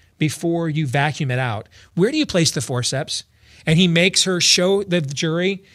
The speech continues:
and you see it on the screen, that it's right there at the base of the neck.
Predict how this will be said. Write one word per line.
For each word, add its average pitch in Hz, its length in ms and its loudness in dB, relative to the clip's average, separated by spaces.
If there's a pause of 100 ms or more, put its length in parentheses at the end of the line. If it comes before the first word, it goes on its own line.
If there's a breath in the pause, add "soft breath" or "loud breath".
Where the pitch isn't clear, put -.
and 143 100 0
you 170 60 2
see 208 200 4
it 185 60 2
on 160 140 0
the 151 60 -2
screen, 185 320 0
that 131 100 -4
it's 131 220 -10
right 147 180 -12
there 147 120 -10
at 110 80 -12
the 107 80 -16
base 113 240 -10
of 98 60 -12
the 92 80 -14
neck. 113 400 -12